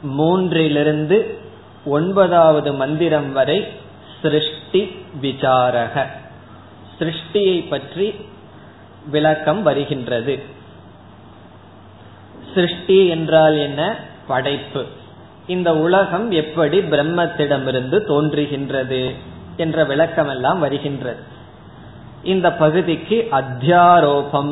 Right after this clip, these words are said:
என்று பெயர். உபனிஷத்தானது இந்த உலகத்தை பிரம்மத்திடம் ஏற்று வைத்து எப்படி உற்பத்தி ஆகின்றது,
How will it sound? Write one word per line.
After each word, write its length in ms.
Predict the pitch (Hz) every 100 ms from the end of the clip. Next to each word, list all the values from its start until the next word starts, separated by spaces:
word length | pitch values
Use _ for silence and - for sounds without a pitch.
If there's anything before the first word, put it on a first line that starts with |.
| 147 -
என்று 320 | 127 127 190
பெயர். 380 | 147 135 170 - - - - - - - -
உபனிஷத்தானது 1080 | 160 185 175 170 165 160 143 143 147 143 202 - - -
இந்த 300 | 160 156 151
உலகத்தை 680 | 139 151 196 170 151 - 139 135 131 - - 123
பிரம்மத்திடம் 840 | 131 147 180 208 202 - 165 156 147
ஏற்று 460 | 139 151 - 180
வைத்து 400 | 156 156 156 233 - - - - -
எப்படி 560 | 165 180 - 233 214 190
உற்பத்தி 600 | 160 156 - 233 - 196
ஆகின்றது, 720 | 151 160 151 147 147 143 139